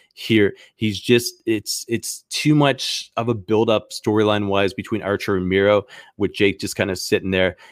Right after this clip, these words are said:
and, uh, orchestrating it. But I think Jake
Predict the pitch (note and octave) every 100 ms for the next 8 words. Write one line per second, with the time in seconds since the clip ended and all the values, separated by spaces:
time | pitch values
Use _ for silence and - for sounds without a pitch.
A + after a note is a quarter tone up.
0 | - F#2 F2 E2+ F2 A#2 B2 B2 - A#2+
1 | A#2 A#2 - E2 G2 - G#2 F#2+ - G2+
2 | G2 -